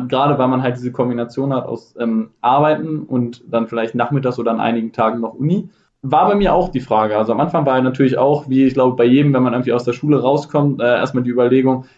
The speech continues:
was, was mache ich jetzt? Duales Studium, normales Studium oder, oder. Für mich war schon sehr, sehr, sehr schnell klar, ich möchte gerne ein Studium berufsbegleitend machen. Also ich möchte gerne ein duales Studium machen. Einfach aus dem Grund,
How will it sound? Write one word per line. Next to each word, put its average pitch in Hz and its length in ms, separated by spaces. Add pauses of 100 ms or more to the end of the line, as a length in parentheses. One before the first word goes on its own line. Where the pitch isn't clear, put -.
(100)
was, 123 300
was 139 120
mache 143 220
ich - 120
jetzt? - 300
Duales 131 360
Studium, 127 480
normales 123 420
Studium 131 560
oder, 123 300
oder. 110 340 (320)
Für 151 80
mich 220 160
war 180 80
schon 160 160
sehr, 147 160
sehr, 139 120
sehr 131 160
schnell 127 240
klar, 135 280
ich 131 140
möchte 143 280
gerne 135 500 (300)
ein 120 60
Studium 147 600 (120)
berufsbegleitend 123 800
machen. 107 200
Also 107 120
ich 123 100
möchte 139 280
gerne 120 220
ein 117 80
duales 117 320
Studium - 300
machen. - 200
Einfach 143 240
aus - 220
dem 135 180
Grund, 139 280